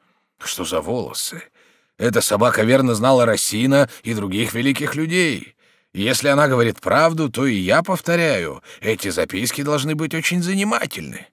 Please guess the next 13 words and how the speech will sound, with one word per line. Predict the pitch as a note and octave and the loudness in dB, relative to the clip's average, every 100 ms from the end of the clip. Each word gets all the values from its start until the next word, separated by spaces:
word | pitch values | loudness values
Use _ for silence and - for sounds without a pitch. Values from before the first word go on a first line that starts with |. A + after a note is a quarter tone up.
| _ _ _ _ _ _ | _ _ _ _ _ _
В | - | -16
Париже | - E2+ G#2+ C#3+ C3 C#3+ | -10 -4 -2 -2 -2 -2
у | B2+ | -2
Барбен, | A2 F#2+ E2+ E2+ F2+ D3+ D#3+ | 0 0 0 -4 -2 -2 -2
тысяча | A#2+ C#3 - A#2 | -6 -6 -6 -6
шестьсот | - - G#2 | -6 -6 -8
тридцать | - F2+ - | -12 -10 -8
четвёртый. | - D2 A1+ - | -8 -10 -14 0
Ах! | B2 - - - _ _ _ _ _ _ - | 2 2 -2 -8 _ _ _ _ _ _ -2
Заговор | A2+ D#3+ D3+ D3 C#3+ B2+ | 2 4 4 4 4 4
Сен-Марс, | - C3 C3+ C3+ G#2 - | 0 0 2 2 0 -10
боже | F2+ F#3 G#3 A2+ G#2 F2 | -8 -4 -2 -4 -6 -10
мой! | B1+ - | -12 -16